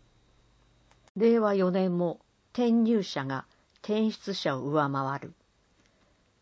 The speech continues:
総務省から発表された住民基本台帳人口移動報告二千二十二年、令和四年によると、龍ヶ崎市は令和四年の一年間で、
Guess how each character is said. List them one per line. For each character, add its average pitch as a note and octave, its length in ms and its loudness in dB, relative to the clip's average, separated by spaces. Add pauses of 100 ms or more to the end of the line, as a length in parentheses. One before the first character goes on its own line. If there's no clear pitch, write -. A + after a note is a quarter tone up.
(100)
総 A#3+ 220 6
務 A#3+ 160 2
省 E3 280 0
か D3 160 -4
ら C#3 80 -4
発 E3 340 -6
表 D#3+ 160 0
さ D#3 120 -2
れ D3 100 -6
た C#3+ 260 -10 (520)
住 G#3+ 320 2
民 F#3+ 240 0
基 E3 140 -10
本 G3+ 260 -2
台 F#3+ 260 0
帳 D#3 320 -12 (400)
人 F#3+ 260 -2
口 F3 280 0
移 F3 120 -2
動 F#3+ 240 2
報 F#3 280 0
告 - 380 -12 (240)
二 E3+ 100 -4
千 G#3 320 4
二 F3 160 -2
十 E3+ 160 -2
二 D3 160 -6
年、 D3+ 240 -8 (440)
令 G3 220 4
和 G3+ 160 2
四 F3+ 160 2
年 F#3+ 220 0
に F3 100 -2
よ F3 80 0
る D3+ 140 -8
と、 - 240 -10 (560)
龍 G#3 240 4
ヶ G#3+ 120 2
崎 F#3 280 -2
市 - 160 -10
は D3+ 180 -6 (320)
令 G3+ 240 2
和 G3 160 4
四 F3 220 2
年 F#3 220 0
の F3 120 0
一 F#3+ 220 -2
年 F#3 180 0
間 C3+ 300 -8
で、 E2 180 -10